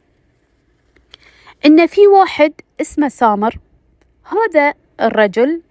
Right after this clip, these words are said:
يعني في الثلاثينات من عمره، وهذا يقولون إنه يعني يتاجر بالحبوب، وكذلك عنده معارف مع ناس غرباء من برا الديرة. هذولا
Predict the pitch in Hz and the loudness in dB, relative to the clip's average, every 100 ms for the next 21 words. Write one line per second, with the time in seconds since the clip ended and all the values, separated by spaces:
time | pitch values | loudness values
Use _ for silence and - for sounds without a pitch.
0 | _ _ - 254 240 208 240 - 220 208 | _ _ -4 -4 -4 -10 -16 -6 -2 -2
1 | - 220 254 - 214 190 185 226 233 285 | -4 -2 -2 -4 -8 -6 -4 -2 0 0
2 | 330 _ _ _ _ _ 302 339 453 466 | -2 _ _ _ _ _ -4 -2 0 0
3 | 403 403 392 _ _ 285 269 330 339 359 | 2 0 -2 _ _ -4 0 0 2 2
4 | 359 311 - 254 247 240 233 226 _ _ | 0 -2 -6 -8 -6 -6 -8 -10 _ _
5 | 208 180 196 196 - - 311 320 247 302 | -10 -8 -8 -10 -12 -2 0 0 0 -4
6 | - 196 208 202 - 190 320 403 - _ | -4 -10 -8 -8 -8 -2 0 0 -6 _
7 | _ _ _ _ - 294 339 359 440 466 | _ _ _ _ -6 -6 -4 -2 0 0
8 | 427 392 - 311 453 415 277 311 370 _ | 0 -4 -10 -10 -8 -6 -2 -2 -2 _
9 | _ _ - 262 294 330 453 392 311 381 | _ _ -6 -2 0 0 2 2 2 0
10 | - _ _ _ 254 302 285 294 359 381 | -4 _ _ _ -4 -2 -2 -2 -2 -2
11 | 370 277 285 339 294 220 247 269 _ _ | -6 -8 -4 0 -2 0 -2 -2 _ _
12 | - 214 226 202 262 262 196 190 185 170 | -14 -10 -8 -6 -6 -6 -8 -12 -12 -12
13 | 175 _ _ _ _ _ _ _ _ _ | -16 _ _ _ _ _ _ _ _ _
14 | _ _ - 269 320 494 440 427 466 - | _ _ -4 -4 0 -2 0 -2 -2 -18